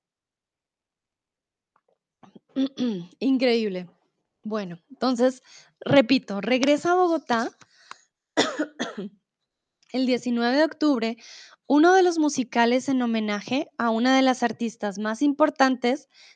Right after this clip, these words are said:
de Latinoamérica. I'm going to read, um, if you cannot see well, then please listen carefully. If you have any questions, let me know.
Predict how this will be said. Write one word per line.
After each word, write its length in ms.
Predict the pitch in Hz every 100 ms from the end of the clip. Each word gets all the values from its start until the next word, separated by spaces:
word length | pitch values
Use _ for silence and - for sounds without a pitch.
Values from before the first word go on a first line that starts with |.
| _ -
de 340 | 202 240 233
Latinoamérica. 960 | 220 220 214 208 190 180 165 170 - - _ _ _ _ _ _ _ _ _ -
I'm 120 | 269
going 200 | 294 339
to 160 | 403 359
read, 240 | 302 311 302 _ _ _ _ _ _ -
um, 580 | 240 240 247 247 247 240 _ _ _ _ _ _ _ _ _ _ -
if 120 | 233
you 100 | 254
cannot 340 | 277 285 302 302
see 200 | 294 285
well, 460 | 262 269 269 - -
then 280 | 202 202 214 _
please 420 | - 214 233 - -
listen 360 | 190 196 240 240
carefully. 600 | 240 240 202 202 254 _ _ _ _
If 140 | 240 214
you 80 | 240
have 180 | 240 240
any 120 | 262
questions, 540 | 254 226 - 226 226
let 260 | 196 196 196
me 100 | 190
know. 200 | 175